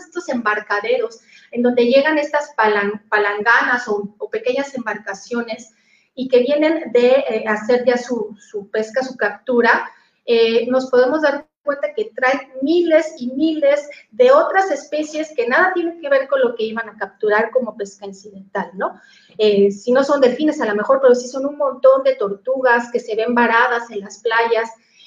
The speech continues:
y en todos estos lugares de donde se está pescando y ni siquiera es de forma industrial. Obviamente, pues,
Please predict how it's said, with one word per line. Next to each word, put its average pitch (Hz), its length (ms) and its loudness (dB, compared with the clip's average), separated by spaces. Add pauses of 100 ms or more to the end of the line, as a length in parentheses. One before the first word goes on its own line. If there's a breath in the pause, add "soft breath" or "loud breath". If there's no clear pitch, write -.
y 226 300 -6
en 233 100 -6
todos 254 320 6
estos 254 320 0
lugares 214 380 -2
de 208 100 -4
donde 190 280 -18
se - 120 -20
está - 300 -6
pescando 214 720 -2
y 220 140 -6
ni 220 120 -2
siquiera 247 440 0
es 240 180 2
de 202 100 0
forma 220 340 -4
industrial. 214 460 -2 (480 loud breath)
Obviamente, 269 560 -2
pues, 196 300 -10